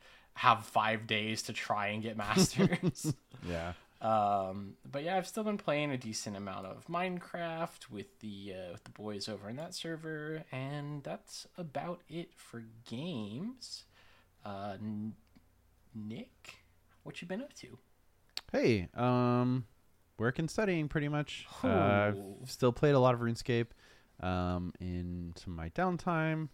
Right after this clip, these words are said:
Speaker 2: uh, and we played a lot of For the King two as well,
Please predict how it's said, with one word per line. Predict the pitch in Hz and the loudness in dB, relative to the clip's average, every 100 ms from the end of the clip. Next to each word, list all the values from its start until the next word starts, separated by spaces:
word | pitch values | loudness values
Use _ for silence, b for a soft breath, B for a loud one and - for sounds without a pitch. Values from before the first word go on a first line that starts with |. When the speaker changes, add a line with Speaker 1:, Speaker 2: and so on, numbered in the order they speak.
| b b b - | b b b -6
Speaker 2:
uh, | 87 87 85 85 - _ | -2 0 0 -4 -20 _
and | 92 90 90 90 90 90 90 90 87 - | -6 -2 -2 -2 -2 -4 -4 -6 -8 -10
we | 92 | -10
played | - 95 | -4 -2
a | |
lot | 92 90 90 | 0 2 2
of | 90 87 85 | 2 0 -2
For | - 101 | -2 -2
the | |
King | 95 98 90 | -2 -4 -4
two | - - 110 143 285 - - | -4 0 2 2 -2 -4 -4
as | 110 101 | -4 0
well, | 95 90 185 | 2 4 2